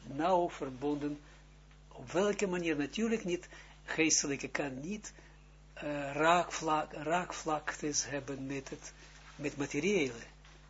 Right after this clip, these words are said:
Kan niet, maar bloed is ook materieel. Maar toch wel bestaat een zeer fijne, sublieme correlatie tussen,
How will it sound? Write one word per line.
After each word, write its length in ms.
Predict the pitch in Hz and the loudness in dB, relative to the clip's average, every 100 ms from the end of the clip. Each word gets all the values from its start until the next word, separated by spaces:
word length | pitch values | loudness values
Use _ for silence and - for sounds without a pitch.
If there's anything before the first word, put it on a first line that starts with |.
| - - | -20 -10
Kan 200 | - 147 | -2 0
niet, 200 | 156 120 - | 0 -4 -6
maar 180 | - | -6
bloed 300 | 113 143 151 | -2 0 0
is 100 | 143 | 2
ook 140 | 190 233 | 2 4
materieel. 480 | 202 - 135 123 117 - - - - - - | 2 0 -2 -4 -10 -18 -20 -20 -20 -20 -4
Maar 320 | 151 151 - | 0 0 0
toch 240 | 254 233 | 0 2
wel 180 | 202 202 | 4 2
bestaat 520 | 175 - - 165 156 | 2 0 2 0 -2
een 140 | 151 139 | -4 0
zeer 520 | - 226 254 254 226 | 2 2 2 2 0
fijne, 500 | - 214 214 202 202 | -2 -6 -4 -4 -2
sublieme 760 | - 180 143 190 190 180 165 165 - - - - - - - | 0 0 -4 -4 -2 -4 -6 -8 -16 -20 -20 -20 -20 -10 0
correlatie 800 | 156 151 151 208 208 - 185 165 | 2 4 6 6 6 2 0 -6
tussen, 500 | - 151 - 143 135 | -6 -2 -2 -2 -6